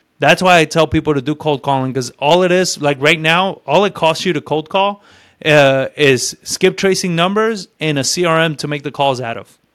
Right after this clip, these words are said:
That's it. You're talking about less than two hundred bucks a month, and, and you're making calls, and you are closing deals.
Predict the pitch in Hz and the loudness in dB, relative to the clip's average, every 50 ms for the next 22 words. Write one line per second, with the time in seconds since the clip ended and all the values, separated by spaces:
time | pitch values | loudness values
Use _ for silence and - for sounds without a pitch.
0 | _ - - 120 123 151 151 - 151 160 156 - - 135 147 147 - 165 165 156 | _ -12 -4 0 0 0 0 2 2 2 2 2 0 -2 -2 0 2 0 0 2
1 | 147 151 147 139 139 143 139 - 156 135 - 156 151 156 165 151 147 127 139 139 | 2 2 2 2 0 -2 -4 -4 -8 -8 -6 -4 -4 -4 -4 -4 -4 -4 -4 -4
2 | - - 131 120 123 123 117 - _ _ _ _ _ _ _ _ _ _ _ _ | -4 -6 -6 -4 -4 -6 -6 -10 _ _ _ _ _ _ _ _ _ _ _ _
3 | _ _ - 139 143 139 127 131 - - 131 127 123 127 139 151 151 139 139 139 | _ _ 0 2 2 2 2 0 -2 -2 -2 -2 0 0 0 0 0 0 -2 -4
4 | 131 127 127 120 - 131 127 110 - - - - - - 120 131 135 135 135 143 | -4 -4 -8 -8 -4 -4 -4 -4 -6 -10 -16 -18 -16 -12 -10 -8 -4 -2 2 2
5 | 156 165 160 147 - - 156 147 139 127 127 123 120 135 139 117 107 - - | 4 4 2 2 0 -2 -2 -2 -2 -4 -6 -6 -6 -4 -6 -6 -8 -12 -20